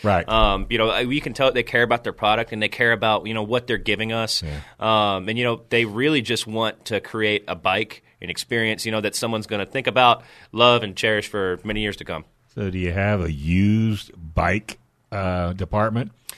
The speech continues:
Speaker 1: Where you
Speaker 2: Not
Speaker 1: go in, there's your little used, you, like used cars? They got these little used bikes, low miles, ridden by a little old lady type thing?
Speaker 2: Uh,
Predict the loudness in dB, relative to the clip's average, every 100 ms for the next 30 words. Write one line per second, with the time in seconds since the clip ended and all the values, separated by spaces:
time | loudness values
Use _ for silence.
0 | -20 -20 _ _ 2 6 6 4 4 6
1 | 4 4 2 2 2 2 2 2 2 -2
2 | -2 -2 -2 -4 -6 -10 -20 -8 0 2
3 | 4 4 4 6 8 8 6 0 -10 -20
4 | _ 0 4 4 2 2 4 4 4 4
5 | 2 0 -6 -8 -6 -4 -6 -16 -6 4
6 | 6 6 6 6 6 4 2 2 4 2
7 | 4 2 2 4 4 4 4 2 -2 -2
8 | -2 -4 _ _ -8 -8 -12 _ 2 4